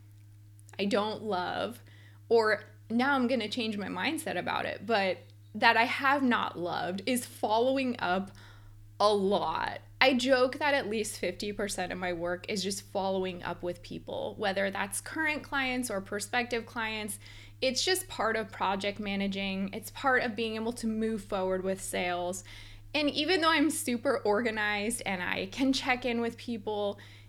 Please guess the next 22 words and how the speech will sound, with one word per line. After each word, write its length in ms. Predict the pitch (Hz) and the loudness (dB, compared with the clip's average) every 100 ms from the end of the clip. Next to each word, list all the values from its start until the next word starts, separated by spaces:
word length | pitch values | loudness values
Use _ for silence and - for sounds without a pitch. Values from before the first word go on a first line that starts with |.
| - 302 | -6 -2
it 140 | 311 | 2
does 240 | 339 359 | 2 2
get 220 | 359 349 - | 2 0 0
exhausting 600 | 226 214 214 - 233 220 | -2 0 0 -2 -4 -4
sometimes. 840 | 226 214 - 208 190 185 196 - - - - - - | -4 -6 -4 -2 0 0 -2 -4 -10 -20 -20 -20 -4
It 120 | 269 | -2
feels 300 | 269 302 311 | 0 0 0
like 200 | 311 302 - | -2 -2 0
I'm 240 | 226 226 | 0 0
in 80 | 226 | 0
a 60 | 208 | -2
big 340 | - 202 190 | 0 0 0
room 460 | 185 190 196 202 202 | -2 -2 -2 -4 -6
with 220 | 208 208 | -6 -6
lots 400 | 202 196 208 - | -6 -2 -4 -4
of 140 | 208 202 | -10 -10
people 560 | 214 196 196 185 180 | -10 -6 -2 -2 -2
and 140 | - 202 | -2 -2
I'm 160 | 202 | -2
just 260 | 202 208 - | -2 -6 -8
walking 480 | 185 175 185 254 254 | -4 -2 -2 -4 -2
around, 540 | 240 190 165 165 196 | -2 0 0 0 -4